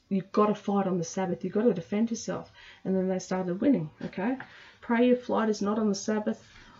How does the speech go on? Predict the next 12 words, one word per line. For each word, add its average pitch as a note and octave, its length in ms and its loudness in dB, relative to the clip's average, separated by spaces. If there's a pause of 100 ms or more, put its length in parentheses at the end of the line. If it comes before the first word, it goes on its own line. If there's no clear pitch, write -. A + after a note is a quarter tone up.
(160)
or G#3 200 0
in A3 140 4
winter, A3 400 4 (120)
it's A#3+ 380 2
on A3 220 4
both. G3+ 500 0 (800)
Okay, A3 440 0
Christmas C4 800 0 (1200)
is A3 140 2
on G3 180 4
winter A#3+ 540 4 (340)
and G#3+ 240 2